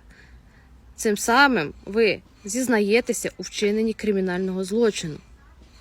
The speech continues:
який регулюється статтею чотириста другою Кримінального кодексу. Непокора, тобто відкрита відмова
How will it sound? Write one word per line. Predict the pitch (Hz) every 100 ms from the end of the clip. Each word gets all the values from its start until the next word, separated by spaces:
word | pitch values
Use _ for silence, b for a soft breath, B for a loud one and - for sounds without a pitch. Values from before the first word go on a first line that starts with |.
| B B B B _ -
який | 190 - 226
регулюється | 202 190 190 180 226 269 - 185 - -
статтею | - 185 - 220 247
чотириста | - 190 220 214 - 202
другою | 196 285 214 175 -
Кримінального | - 170 175 202 202 196
кодексу. | - 269 185 160 - - - B B B -
Непокора, | 233 302 - 285 - 226 165 151 B B B -
тобто | 285 - 165 160
відкрита | 226 311 - 294 233 175 165
відмова | 170 160 170 185 254 320